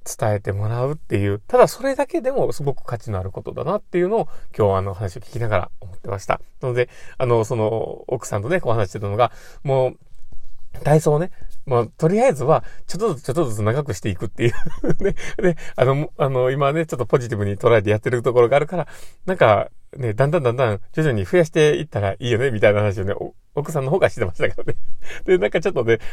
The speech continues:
どこか希望を見出してくれたんじゃないかなっていう、そういうの気持ちもありながらね、今日はすごく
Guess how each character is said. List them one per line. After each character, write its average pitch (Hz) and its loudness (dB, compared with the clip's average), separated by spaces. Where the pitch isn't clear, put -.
ど 165 4
こ 156 -2
か 101 4
希 - -10
望 107 4
を 101 2
見 110 -2
出 113 0
し 107 -8
て 123 -12
く 127 -2
れ 110 0
た 135 -6
ん 98 -6
じ 107 -4
ゃ - -2
な 113 0
い 107 0
か 113 4
な 147 6
っ - -8
て 113 2
い 107 4
う、 107 2
そ 151 4
う 156 4
い 160 2
う 156 2
の 165 2
気 156 -12
持 143 -2
ち 147 -8
も 120 -8
あ 113 -8
り 107 -6
な - -4
が 110 -6
ら - -8
ね、 - -6
今 - -14
日 - -4
は 120 0
す 120 -10
ご 104 -8
く - -12